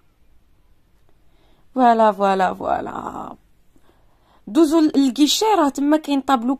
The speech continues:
كبير فيه الاثمنه. شوفوا داك لو بون اللي ملهيه مني دايز، كاينين البطيطات. يمكن لكم تجيو تفلوغيو النهار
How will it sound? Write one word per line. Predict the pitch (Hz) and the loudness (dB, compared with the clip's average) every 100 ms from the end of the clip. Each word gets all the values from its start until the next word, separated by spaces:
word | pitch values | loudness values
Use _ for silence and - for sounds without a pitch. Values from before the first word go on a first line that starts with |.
| - | -6
كبير | 277 247 427 466 440 403 | -8 -6 -6 0 6 6
فيه | 285 294 | 6 0
الاثمنه. | 262 - 254 - 233 254 - - | 0 -2 -8 -4 -2 -2 -4 -20
شوفوا | - 269 | -8 -4
داك | 269 262 | -2 0
لو | 247 | -2
بون | 240 240 240 | -2 -4 -4
اللي | 233 | -4
ملهيه | 220 202 220 208 | -6 -4 -4 -4
مني | 202 202 | -6 -8
دايز، | 202 202 233 254 - - - - | -4 -4 -2 -6 -12 -20 -20 -12
كاينين | 247 233 233 | -8 -6 -4
البطيطات. | 214 - - 269 254 233 220 - - _ | -6 -10 -4 -4 -2 -2 -4 -6 -20 _
يمكن | 254 262 269 | -4 -4 -4
لكم | 254 269 | -4 -4
تجيو | 208 254 | -2 -4
تفلوغيو | 233 233 170 175 262 285 226 269 254 | -4 -8 -10 -4 0 2 0 0 0
النهار | 254 240 247 | 0 -2 -6